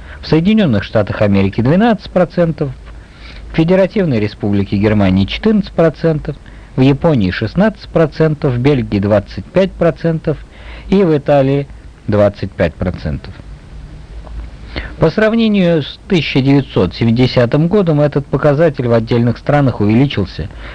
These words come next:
в четыре-шестнадцать раз. Не означает ли это, что государство с бюджетным дефицитом попадает в положение банкрота, неспособного оплатить свои расходы? Нет, потому что оно имеет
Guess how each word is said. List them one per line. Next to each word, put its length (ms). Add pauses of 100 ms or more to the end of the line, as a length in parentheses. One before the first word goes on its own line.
(100)
в 80
четыре-шестнадцать 1800
раз. 200 (1200)
Не 140
означает 560
ли 80
это, 180
что 180
государство 640
с 40
бюджетным 520
дефицитом 600
попадает 880 (420)
в 100
положение 580
банкрота, 580
неспособного 680
оплатить 400
свои 200
расходы? 540 (640)
Нет, 380
потому 340
что 340
оно 240
имеет 360